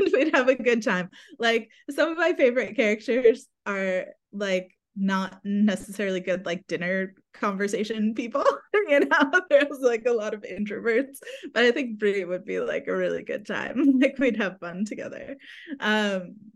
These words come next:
yeah. And, ooh, that's really, really hard.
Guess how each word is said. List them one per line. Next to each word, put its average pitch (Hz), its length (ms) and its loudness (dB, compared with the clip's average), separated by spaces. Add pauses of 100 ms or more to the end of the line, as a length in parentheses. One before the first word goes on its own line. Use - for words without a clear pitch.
(360)
yeah. - 360 -8 (300)
And, 202 540 -4 (440)
ooh, 180 600 -6 (1160)
that's 220 280 -8
really, 175 360 -2
really 147 340 -8
hard. 104 400 -10